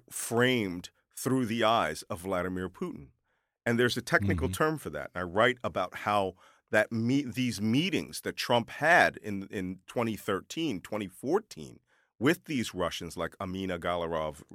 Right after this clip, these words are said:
Speaker 1: you know, Arasa Galarov, the top oligarchs of Russia. The Russian intelligence has the, uh,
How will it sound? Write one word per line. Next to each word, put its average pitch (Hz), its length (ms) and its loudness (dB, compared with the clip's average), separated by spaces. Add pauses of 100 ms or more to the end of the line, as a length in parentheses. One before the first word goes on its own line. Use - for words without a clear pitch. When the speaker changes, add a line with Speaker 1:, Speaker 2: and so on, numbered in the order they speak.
(140)
Speaker 1:
you 95 120 -10
know, 82 120 -8
Arasa 95 460 0
Galarov, 85 480 -2 (360)
the 101 120 -4 (120)
top 113 300 4 (580)
oligarchs 104 580 2
of 85 180 -4
Russia. 87 460 -2 (720)
The 131 60 4
Russian 160 480 6
intelligence 120 680 0
has 98 300 -2
the, 98 200 -6
uh, 95 160 -4